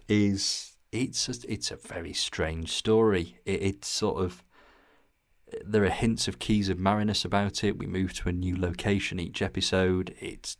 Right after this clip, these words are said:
full of certain Terry Nation tropes. Um, uh,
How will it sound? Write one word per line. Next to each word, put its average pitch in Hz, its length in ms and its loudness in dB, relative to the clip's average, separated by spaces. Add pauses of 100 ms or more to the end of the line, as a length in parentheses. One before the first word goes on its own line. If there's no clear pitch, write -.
full 98 380 0
of 87 180 -4
certain 87 640 -2 (220)
Terry 92 260 -2
Nation 90 440 -4
tropes. 98 640 0 (880)
Um, 110 560 4 (1040)
uh, - 180 -12